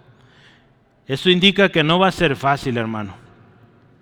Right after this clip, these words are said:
Perdonen ahí esa falta de ortografía, es "cuando la puerta", faltó una U, mi culpa.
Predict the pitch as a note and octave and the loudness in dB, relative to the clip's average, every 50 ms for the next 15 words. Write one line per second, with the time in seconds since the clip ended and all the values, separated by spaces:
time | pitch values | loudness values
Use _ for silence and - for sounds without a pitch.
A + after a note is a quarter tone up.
0 | _ _ _ _ _ _ _ _ _ _ _ _ _ _ _ _ _ _ _ _ | _ _ _ _ _ _ _ _ _ _ _ _ _ _ _ _ _ _ _ _
1 | _ _ _ _ _ _ _ _ _ _ _ _ _ _ _ _ _ _ _ _ | _ _ _ _ _ _ _ _ _ _ _ _ _ _ _ _ _ _ _ _
2 | _ _ _ _ _ _ _ _ _ _ _ _ _ _ _ C3+ C3 C3+ D3 E3 | _ _ _ _ _ _ _ _ _ _ _ _ _ _ _ -6 -4 -2 0 0
3 | E3+ E3+ E3 D#3 D3+ D3+ D#3+ E3+ E3 D#3 - F3 C#3+ - D#3+ E3 D#3+ E3 - D#3+ | 0 0 0 0 0 0 0 0 0 0 -2 -4 -4 -2 -2 -2 -2 0 -2 -2
4 | D3 C#3 C3+ - C#3+ C3+ C3+ C3 B2 - D#3 D#3 D#3 D#3 D#3+ D#3+ - - - - | -2 -2 -4 -6 -6 -4 -4 -6 -6 -4 -2 0 0 2 0 0 -2 -8 -10 -2
5 | E3 D#3 D3+ D3 C#3+ D3+ D3+ D3 C#3+ C3+ - - - F3 F#3 F3 E3+ E3+ C3+ - | 0 0 2 2 0 0 2 2 2 0 -2 -4 0 2 4 4 4 2 0 -2
6 | D3 C3 - - - - - - - - - - - - - - _ _ _ _ | -4 -4 -4 -6 -12 -20 -20 -20 -20 -20 -20 -20 -20 -20 -20 -20 _ _ _ _
7 | _ _ _ _ _ _ _ _ - B2 B2 A#2+ - - C#3 C#3+ D3 C#3+ C3+ C3 | _ _ _ _ _ _ _ _ -12 -10 -8 -8 -6 -6 -6 -4 -4 -4 -4 -6
8 | C3+ D3 C3 B2+ A2 - - - - - - _ - _ _ _ _ _ _ _ | -6 -6 -6 -6 -6 -8 -14 -20 -20 -20 -20 _ -20 _ _ _ _ _ _ _
9 | _ _ _ _ _ _ - B2 A#2+ - - C3+ C3+ B2+ A2+ - - - | _ _ _ _ _ _ -12 -12 -12 -8 -6 -6 -6 -6 -6 -10 -16 -18